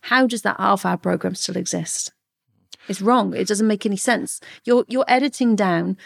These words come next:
five-minute interviews into fifteen-second sound bites. You're packaging them into two-minute news bulletins. And I used to do these, so I was a reporter as well. You'd interview someone for five minutes and you take fifteen seconds out of it.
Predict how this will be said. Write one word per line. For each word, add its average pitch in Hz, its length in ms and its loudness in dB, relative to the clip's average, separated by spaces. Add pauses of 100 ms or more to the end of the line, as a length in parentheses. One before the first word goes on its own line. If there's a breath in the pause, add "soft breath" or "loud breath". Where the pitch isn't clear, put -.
(100)
five-minute 233 580 2
interviews 175 800 -2 (440)
into 196 200 0
fifteen-second 190 680 0
sound 170 300 -2
bites. 170 300 -6 (200 loud breath)
You're 202 100 -4
packaging 202 560 0
them 185 120 0
into 175 220 -4
two-minute 220 440 2
news 180 200 -2
bulletins. - 680 -4 (340 soft breath)
And 185 100 0
I 226 100 6
used 226 300 0
to 185 60 -6
do 214 220 2
these, 196 220 -2
so 190 140 -2
I 190 40 0
was 190 100 -2
a 202 60 -2
reporter 208 540 2
as 180 120 -4
well. 190 360 0 (1080 soft breath)
You'd 220 120 0
interview 247 300 4
someone 196 240 -2
for 170 80 -10
five 196 280 0
minutes 190 320 0
and 214 100 -2
you 214 60 -2
take 254 200 0
fifteen 262 400 4
seconds 208 420 -2
out 165 180 0
of 160 100 -4
it. 165 160 -4